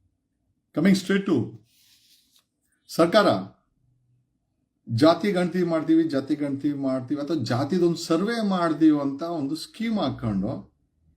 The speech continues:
ಸರ್ವೆ ಮಾಡಕ್ಕೆ, ಶುರು ಮಾಡಕ್ಕೆ ಎಲ್ಲಾ ರೀತಿಯ ಪ್ಲಾನ್ ಅನ್ನ ಮಾಡ್ಕೊಂತ ಇದ್ದಾರೆ. ನಾನು ಮಾಡು ಅಂತನೂ ಹೇಳಲ್ಲ, ಮಾಡಬೇಡಿ ಅಂತನೂ ಹೇಳಲ್ಲ. I am neither against, neither for, I just maintain. ಮಾಡಿದ್ರೆ ಮಾಡ್ಲಿ ಅಂತ ನಾನು ಹೇಳ್ತೀನಿ, ಮಾಡಿಲ್ಲ ಅಂದ್ರೂ ನನಗೇನು, ನನಗೇನು ಅವಶ್ಯಕತೆ ಇಲ್ಲ.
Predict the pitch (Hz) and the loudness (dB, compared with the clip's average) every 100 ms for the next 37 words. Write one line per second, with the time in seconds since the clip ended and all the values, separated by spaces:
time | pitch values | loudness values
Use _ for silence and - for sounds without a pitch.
0 | _ - - - - 233 247 196 147 131 | _ -20 -20 -12 -2 2 2 2 2 0
1 | 135 208 - 170 190 180 147 120 113 170 | 0 -4 -2 0 2 2 0 0 -2 -2
2 | 147 135 160 143 120 170 170 117 113 135 | -2 0 0 0 -2 -4 -4 -4 -2 -2
3 | 190 180 147 123 101 95 - - 123 156 | -2 -2 -4 -6 -6 -8 -12 -6 -4 0
4 | 170 123 113 156 214 233 214 226 220 185 | 0 2 2 4 6 4 2 0 0 2
5 | 135 110 175 196 _ _ _ 247 226 233 | 2 0 -4 -8 _ _ _ -2 4 6
6 | 220 190 170 135 120 113 98 104 170 190 | 6 8 8 6 2 -2 -4 -4 -6 -8
7 | _ _ _ _ - 147 185 170 185 208 | _ _ _ _ -2 2 4 6 6 6
8 | 214 196 220 226 - - 147 170 165 147 | 6 6 4 4 0 0 2 6 6 6
9 | - 202 208 - 165 160 185 - 139 143 | 2 2 2 -2 0 0 -2 -2 -2 2
10 | 165 160 - 180 185 156 190 147 123 120 | 2 0 -2 2 4 4 2 2 4 4
11 | 120 127 175 147 135 170 190 170 220 226 | 2 0 -2 -2 -2 0 4 6 6 6
12 | 214 214 202 160 165 165 - - 147 170 | 4 2 0 2 2 0 -4 -4 -2 0
13 | 175 156 160 175 156 127 117 202 - | 2 2 2 0 2 2 2 -4 -10